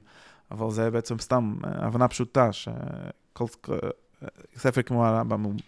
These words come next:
מאוד, מאוד, מאוד זהיר בלשון שלו, כן? אפשר להתווכח אם המקרא באמת, אה, אה, הולך לפי מילים כאלה, אבל פה זה מאוד ברור שזה,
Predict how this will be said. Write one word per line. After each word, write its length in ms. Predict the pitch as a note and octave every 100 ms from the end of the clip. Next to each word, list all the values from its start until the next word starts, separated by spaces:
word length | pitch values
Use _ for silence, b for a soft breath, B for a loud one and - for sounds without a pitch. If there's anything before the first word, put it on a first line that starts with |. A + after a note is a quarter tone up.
| C#3
מאוד, 220 | B2+ C3 C3
מאוד, 180 | C3+ C3 B2+ -
מאוד 360 | - - C3
זהיר 240 | C3 C#3+ C#3
בלשון 400 | A#2 A2 A2+ G#2
שלו, 280 | G#2+ G#2
כן? 240 | - D#3 C#3+
אפשר 200 | B2+ C#3+
להתווכח 460 | - C3 D3+ B2+
אם 80 | A2+
המקרא 380 | A#2 A#2 C3 B2
באמת, 460 | A2+ A#2 A2+ _ A#2
אה, 100 | A2+ A2 B B B B _ A2
אה, 220 | A2+ A2+
הולך 260 | A#2+ A#2+
לפי 240 | A#2 - A#2+ A2+ A2 - -
מילים 280 | A#2 A#2 B2
כאלה, 300 | A2 A#2+ D#3
אבל 140 | C#3+ C#3
פה 180 | D3
זה 100 | C#3+
מאוד 160 | C#3+ D3+
ברור 200 | D#3 E3
שזה, 380 | - G#2 A2